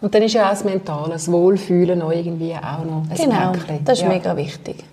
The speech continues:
Speaker 2: Also ich glaube auch, alles, was man macht, eigentlich spielt es keine Rolle, was man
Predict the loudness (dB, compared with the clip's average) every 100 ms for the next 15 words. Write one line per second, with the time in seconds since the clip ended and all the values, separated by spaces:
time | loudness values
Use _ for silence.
0 | _ -4 -2 2 0 0 2 2 4 2
1 | 2 0 0 2 0 -4 -10 -6 -4 -2
2 | -4 -2 -4 -4 -2 2 4 4 2 0
3 | -2 -4